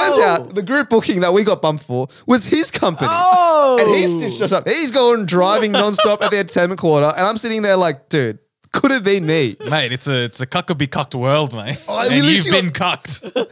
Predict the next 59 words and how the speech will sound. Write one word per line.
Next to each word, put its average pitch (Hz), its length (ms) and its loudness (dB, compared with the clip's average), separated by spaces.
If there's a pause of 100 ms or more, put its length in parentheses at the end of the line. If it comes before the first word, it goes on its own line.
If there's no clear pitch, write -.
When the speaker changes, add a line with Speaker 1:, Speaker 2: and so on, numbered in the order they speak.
(120)
Speaker 2:
I - 160 0
was 240 140 2
actually, 247 480 -2
I'm 165 160 -2
not 185 120 0
even 254 220 -4
lying. 131 340 0
I 147 120 0
was 165 180 0
fuming 147 540 -2
when 120 100 -2
I 117 60 0
saw 120 220 -2
that 104 80 -4
'cause 139 140 0
I 202 120 2
was 262 120 -2
looking 285 220 -6
forward 165 400 -4
to - 60 -12
going 143 240 0
go-karting. 120 560 -2 (260)
And 185 140 2
then 208 100 -2
this 214 160 -2
guy's 175 300 0
like, 165 160 -2
'cause 285 160 -2
this - 160 -12
guy 415 140 0 (100)
messaged 196 320 -4
me 202 140 -2
some 156 140 -4
cryptic 165 380 -2
things. 151 220 0
Like, 190 100 0
"Oh, 226 140 2
were 151 40 0
you 190 120 -4
supposed - 280 -2
to 196 60 0
go 156 60 2
hypercarding 147 540 0
today?" 113 280 -8 (420)
'Cause 180 140 -2
I 185 80 4
think 226 160 -4
he 190 100 0
didn't 185 180 -4
know 139 180 2
at 135 60 -4
that 104 120 -6
stage. - 380 -12
Speaker 1:
Ah. 120 360 -4
Speaker 2:
And 151 120 2
I - 40 2
was 185 80 2
like, 185 120 -2
"Yeah, 180 160 2